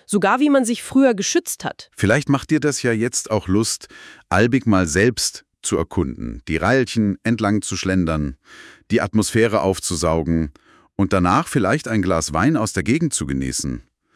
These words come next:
Speaker 2: wofür Rheinhessen ja bekannt ist. Hinkommen ist übrigens ganz einfach, ob mit Auto oder Bahn.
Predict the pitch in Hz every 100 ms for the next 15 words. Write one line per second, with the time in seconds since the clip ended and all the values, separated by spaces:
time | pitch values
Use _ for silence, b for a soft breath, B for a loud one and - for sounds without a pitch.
0 | b b - 80 90 73 82 85 - 90
1 | 76 - 73 67 - - - _ B B
2 | B 147 196 175 160 147 131 143 117 104
3 | - 82 - 57 62 58 - _ _ 78
4 | 80 76 107 123 117 98 92 73 64 -